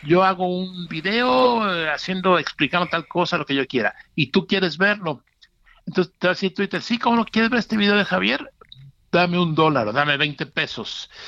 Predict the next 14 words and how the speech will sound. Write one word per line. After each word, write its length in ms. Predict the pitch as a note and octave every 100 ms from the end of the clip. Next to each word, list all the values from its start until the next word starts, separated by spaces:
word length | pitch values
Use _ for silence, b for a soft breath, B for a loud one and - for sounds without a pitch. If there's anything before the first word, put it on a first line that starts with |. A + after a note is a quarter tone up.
| B B
Es 200 | F3+ -
otra 200 | E3+ E3+
modalidad 640 | D#3 D3 C3+ A#2+ A#2+ C#3 -
que 60 |
está 140 | - C#3+
ahí 120 | C#3
pensando 480 | C#3 A#2+ C#3+ C3+ C#3
Elon 260 | C3+ B2+
Musk. 360 | C#3+ D3 - - - B B -
Pero, 340 | D#3 D3 D3+ -
híjole, 440 | E3 - E3 D3 A#2+
yo 300 | D3 F3+ F#3+
lo 180 | F#3 D#3+
veo 460 | E3+ F#3 F3 E3+